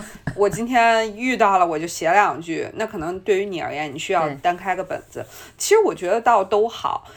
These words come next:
Speaker 2: 但不过我还是总体的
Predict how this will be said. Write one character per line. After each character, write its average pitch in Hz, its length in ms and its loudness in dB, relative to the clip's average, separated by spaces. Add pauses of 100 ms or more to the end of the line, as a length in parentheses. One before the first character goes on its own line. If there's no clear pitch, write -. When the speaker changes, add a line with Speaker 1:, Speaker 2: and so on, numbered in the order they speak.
(100)
Speaker 2:
但 277 320 2
不 185 200 -6
过 269 180 2
我 175 200 0
还 - 240 -2
是 220 480 -2 (260)
总 180 280 -2
体 233 200 -4
的 135 580 -2